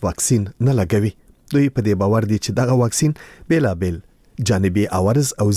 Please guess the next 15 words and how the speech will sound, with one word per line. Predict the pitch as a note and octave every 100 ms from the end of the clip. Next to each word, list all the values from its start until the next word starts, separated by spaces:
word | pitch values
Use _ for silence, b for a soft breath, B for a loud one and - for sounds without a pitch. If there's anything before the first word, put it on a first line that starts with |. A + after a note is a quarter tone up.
| G#2
زیانونه | A2+ D#3 A2+ A2+
لري. | A#2 A#2+ - _ _ _ _ _ _ _ - - - -
خو | E3 D3+
د | C3
روغتیا | A#2 - F3+ E3
متخصصین | - F#2 A2+ - G#2+ A#2 G2 B B B A2+
دغه | D3+ D3 C3
واکسینونو | A2 - A#2 C#3 D3+ C#3
لګول | B2+ B2 C3 B2+ - - A2
اړین | B2+ D3 C#3+ C3+
ګڼي | C#3 C#3+ D3+ B2+
او | C3
وایي | C3+ C#3 C3+ b b b
دا | D3 A2+
ګټور | F#2 F2+ F2+